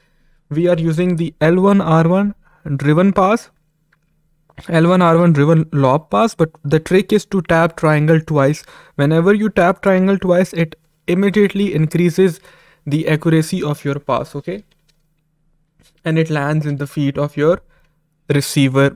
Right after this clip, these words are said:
more often than not if done at the right timing. And the timing is just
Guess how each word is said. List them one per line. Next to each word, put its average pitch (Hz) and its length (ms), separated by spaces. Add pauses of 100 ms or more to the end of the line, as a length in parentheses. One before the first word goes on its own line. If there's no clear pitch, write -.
(140)
more 147 240
often 135 380
than 139 140
not 131 280
if 135 180
done 135 320
at 131 200
the 135 100
right 131 280
timing. 135 340
And 139 120
the 139 60
timing 156 480
is 160 260 (640)
just 151 320